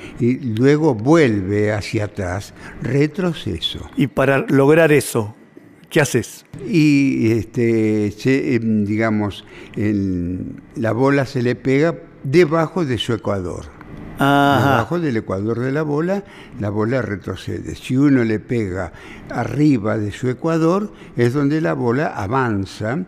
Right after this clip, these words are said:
Speaker 1: y es donde nosotros tenemos una carambola que se llama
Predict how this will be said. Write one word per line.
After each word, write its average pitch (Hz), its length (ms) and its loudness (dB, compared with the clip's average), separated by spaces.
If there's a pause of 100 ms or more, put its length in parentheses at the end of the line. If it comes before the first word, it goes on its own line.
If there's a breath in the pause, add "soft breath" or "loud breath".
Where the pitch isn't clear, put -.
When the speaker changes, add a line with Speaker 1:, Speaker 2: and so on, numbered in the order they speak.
(420 loud breath)
Speaker 1:
y 127 140 2
es 131 120 0
donde 120 360 2
nosotros 117 580 -4
tenemos 110 460 -2
una 120 200 0
carambola 135 560 -4
que 143 120 -6
se 107 180 -4
llama 120 340 -4